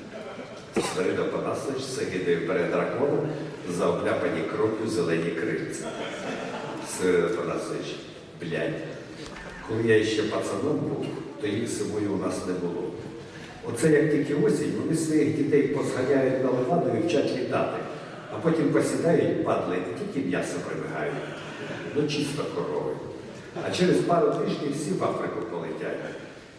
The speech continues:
І так красиво летять, блядь, строєм, аж земля трясеться.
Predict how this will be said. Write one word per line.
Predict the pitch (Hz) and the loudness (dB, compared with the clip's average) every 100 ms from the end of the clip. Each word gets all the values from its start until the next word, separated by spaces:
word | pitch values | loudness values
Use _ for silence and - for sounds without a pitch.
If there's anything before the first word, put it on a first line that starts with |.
| - 107 | -12 -4
І | - | -4
так | - 139 - - - | 0 -2 -2 -4 -4
красиво | - - - - - | -2 0 0 2 2
летять, | - - - - - - 95 | 2 0 -2 -2 -2 -4 -2
блядь, | - - | -2 -2
строєм, | - - - 139 139 - - - - - | -4 -6 0 4 6 6 2 -2 -2 0
аж | - - | 2 2
земля | - 95 92 85 | 4 4 4 2
трясеться. | 85 - 82 80 80 | 0 2 0 0 -2